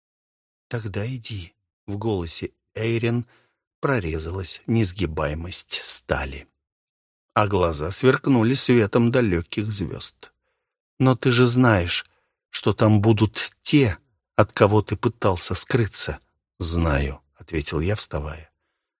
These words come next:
«Просто раньше я не был готов. Все навалилось слишком внезапно».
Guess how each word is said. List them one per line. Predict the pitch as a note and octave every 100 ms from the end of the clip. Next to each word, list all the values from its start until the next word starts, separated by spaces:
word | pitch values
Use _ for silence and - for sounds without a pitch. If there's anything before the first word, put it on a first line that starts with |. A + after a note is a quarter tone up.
| _ _ _ _ _ _ _ -
«Просто | D3 C#3 -
раньше | C3+ C#3+ B2+ - G#2+
я | F#2+ G#2 G#2 F2 C#2+ _ _ _ _ _ _
не | D#3 F3 B2
был | F#2+
готов. | F2 A2+ - C#3 - - _ _ _
Все | - C3 B2+
навалилось | G2+ G2+ A2 B2 F2+ - -
слишком | - - A2+ A2 - E2 E2
внезапно». | D#2+ F2+ G2 E2+ G2 G2 - C#2+ -